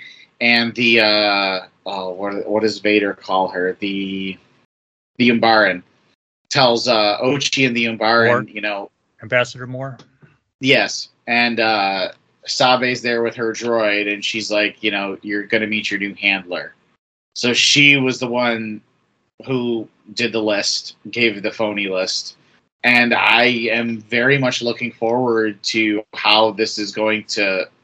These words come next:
Speaker 1: come to fruition. And if Sabe learns that Vader is Anakin, I'm very, very curious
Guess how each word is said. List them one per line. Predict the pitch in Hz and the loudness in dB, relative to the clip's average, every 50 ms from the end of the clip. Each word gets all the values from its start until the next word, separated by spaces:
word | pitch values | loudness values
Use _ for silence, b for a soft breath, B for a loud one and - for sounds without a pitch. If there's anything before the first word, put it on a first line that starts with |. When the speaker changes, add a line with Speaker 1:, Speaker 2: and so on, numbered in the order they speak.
| _ _ _ | _ _ _
Speaker 1:
come | - - 127 120 110 | -4 -2 -2 -2 -2
to | 107 | -4
fruition. | - - 104 101 101 104 120 123 - - 95 92 98 123 - _ _ _ _ _ _ _ _ _ _ _ _ _ _ | -6 -6 -6 -2 0 2 2 2 2 0 -2 -2 -4 -8 -14 _ _ _ _ _ _ _ _ _ _ _ _ _ _
And | - 120 113 110 107 104 104 | 2 4 6 6 4 4 2
if | 107 104 - | 0 0 0
Sabe | - - - 113 104 104 107 104 110 107 107 107 104 104 104 98 98 98 | -2 -2 0 2 2 2 2 2 2 4 4 4 4 2 2 0 -2 -4
learns | 104 104 104 107 110 113 110 107 107 107 - - - - - - - _ _ _ _ _ _ _ _ _ _ _ _ _ _ _ _ _ _ _ _ _ _ _ | -4 -4 -2 -2 -4 -4 -4 -4 -6 -6 -8 -8 -10 -8 -10 -12 -16 _ _ _ _ _ _ _ _ _ _ _ _ _ _ _ _ _ _ _ _ _ _ _
that | - 113 101 95 | -2 -2 -2 0
Vader | - 110 117 123 120 113 113 | 2 2 2 4 4 4 2
is | 117 104 104 | 2 2 2
Anakin, | 113 123 127 110 - - 80 76 80 _ _ _ _ _ _ _ _ _ _ _ _ _ _ _ _ _ _ _ _ | 0 0 0 -2 -4 -8 -16 -18 -18 _ _ _ _ _ _ _ _ _ _ _ _ _ _ _ _ _ _ _ _
I'm | 101 110 110 98 | -4 -4 -4 0
very, | 107 117 123 123 127 123 120 113 | 0 2 2 2 2 2 2 0
very | 95 113 113 110 110 110 104 | 0 2 2 2 2 0 -2
curious | - - - 117 107 110 110 107 104 - - - - - - | -6 -4 0 0 2 2 2 0 0 0 -4 -8 -8 -10 -12